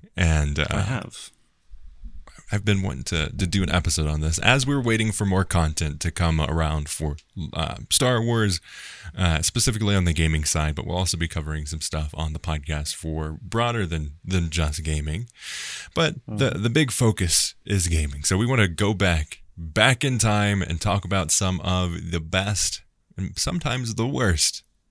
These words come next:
Speaker 1: games in the Star Wars universe. Uh, one of my personal favorites and one of the things that got me deeper into the world of Star Wars were the Lego Star Wars games.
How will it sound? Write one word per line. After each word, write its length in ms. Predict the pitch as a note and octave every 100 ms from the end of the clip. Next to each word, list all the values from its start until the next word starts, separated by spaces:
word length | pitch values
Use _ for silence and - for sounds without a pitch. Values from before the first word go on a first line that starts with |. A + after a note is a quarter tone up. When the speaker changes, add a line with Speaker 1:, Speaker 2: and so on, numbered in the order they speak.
| _ _ _ _
Speaker 1:
games 480 | E2+ G2 G2 F#2 D#2 E2
in 340 | - F#2+ F2+ E2
the 120 | E2
Star 340 | - G2 F#2
Wars 300 | F2 F2+ D#2+
universe. 600 | E2+ D#2+ E2 E2 D#2 - - - - - - - - - -
Uh, 260 | F2 D2+ -
one 140 | G2
of 100 | A#2+
my 160 | A2 A2+
personal 360 | A2+ A2 - F#2+
favorites 400 | F#2+ F2+ F2 F2
and 120 | E2+
one 120 | F2
of 60 | F2
the 60 |
things 300 | E2 F2+ E2
that 260 | D#2 D#2+ D#2
got 220 | E2+ F2+
me 180 | E2+ D#2+
deeper 520 | D2+ E2+ F#2+ F2+ F#2+
into 360 | F2 E2 D#2+ D#2
the 80 | D#2
world 440 | D#2 E2+ D#2+ D#2 -
of 440 | D#2+ D2 D2 - _ _ _
Star 460 | - - G2 A#2
Wars 480 | F#2+ D2+ D2+ D2 - -
were 220 | F#2+ A#2+
the 100 | A#2
Lego 320 | A2+ B2+ C#3+
Star 340 | A2+ - E2 D#2+
Wars 280 | D#2 D2+
games. 500 | - C2+ G#1 - -